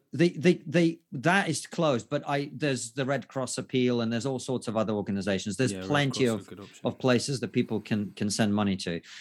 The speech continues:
Speaker 1: So I am, I'm not, I, this isn't about, like, uh, you know,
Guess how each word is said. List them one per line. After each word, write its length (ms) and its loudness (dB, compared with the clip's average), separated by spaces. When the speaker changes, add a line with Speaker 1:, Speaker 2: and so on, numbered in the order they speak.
Speaker 1:
So 380 2
I 200 4
am, 280 4
I'm 220 4
not, 360 2
I, 80 -2
this 280 2
isn't 260 6
about, 520 2
like, 420 0
uh, 180 2
you 140 2
know, 200 2